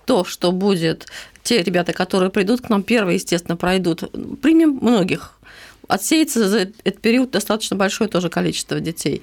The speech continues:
Вы же сами понимаете, что есть такое понятие, как государственный подход — это польза,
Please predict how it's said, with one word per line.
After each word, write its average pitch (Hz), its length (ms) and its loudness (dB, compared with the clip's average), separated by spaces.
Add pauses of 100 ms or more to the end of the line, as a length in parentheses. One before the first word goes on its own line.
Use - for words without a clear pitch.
(300)
Вы - 80 -2
же 220 80 -2
сами 269 220 2
понимаете, 190 500 0
что - 120 -4
есть 202 120 0
такое 196 180 -2
понятие, 196 440 0
как 190 140 -2
государственный 185 460 -2
подход — 170 500 -4
это 185 260 0
польза, 262 560 0